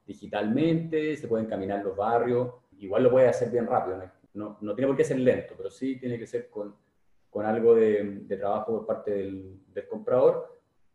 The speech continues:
para estar tranquilo de que, de que está comprando bien. Ah, poder,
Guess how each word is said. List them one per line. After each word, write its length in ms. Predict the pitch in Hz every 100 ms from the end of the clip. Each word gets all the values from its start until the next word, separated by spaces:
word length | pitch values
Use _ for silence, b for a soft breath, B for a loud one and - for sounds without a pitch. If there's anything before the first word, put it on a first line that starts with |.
| -
para 220 | 139 139
estar 200 | - 147
tranquilo 500 | 151 143 151 135 143
de 100 | 120
que, 80 | 123
de 100 | 113
que 60 | 117
está 180 | 127
comprando 480 | 123 120 123 120 123
bien. 240 | 123 - - _ _ _ _ _ _ 98
Ah, 140 | 95 92
poder, 400 | 92 90 87